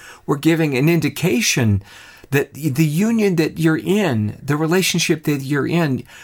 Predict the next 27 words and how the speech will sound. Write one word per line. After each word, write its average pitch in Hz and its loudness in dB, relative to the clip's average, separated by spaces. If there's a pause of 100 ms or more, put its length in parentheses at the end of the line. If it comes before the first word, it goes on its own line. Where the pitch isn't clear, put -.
(120)
that - -2
we 175 0
can 185 0
somehow 208 -2
bless 170 0
you 101 2
as 101 -2
if 131 -2 (480)
there's 143 2
something, 160 0 (460)
uh, 143 2
to, 160 -4
that, 160 -4
that 170 2
is 160 4
worthy 196 2
of 147 2
being 151 2
blessed. 165 -2 (280)
Now, 175 2
I, 156 -2
I 180 2
just 208 -4
gotta 147 -2
pause 180 -4
there 127 -2
'cause, 120 -2